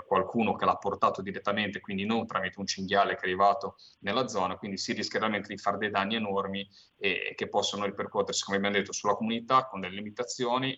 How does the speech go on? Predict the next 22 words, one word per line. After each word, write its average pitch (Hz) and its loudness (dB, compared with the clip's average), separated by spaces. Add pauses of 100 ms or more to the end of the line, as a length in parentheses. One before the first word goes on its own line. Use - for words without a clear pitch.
e 98 -6
non 90 -4
sono 90 -4
mai 92 2
belle 95 2
soprattutto 98 -6
in 98 -6
questo - -6
momento, 101 -4
ma 101 -6
soprattutto - -4 (280)
possono 107 2
veramente 107 2
mettere 107 -2
in 98 -2
seria 110 0
crisi, 98 -4 (300)
eh, 50 -12
diciamo 104 2
due 107 6
nomi, 101 4 (180)
i - -18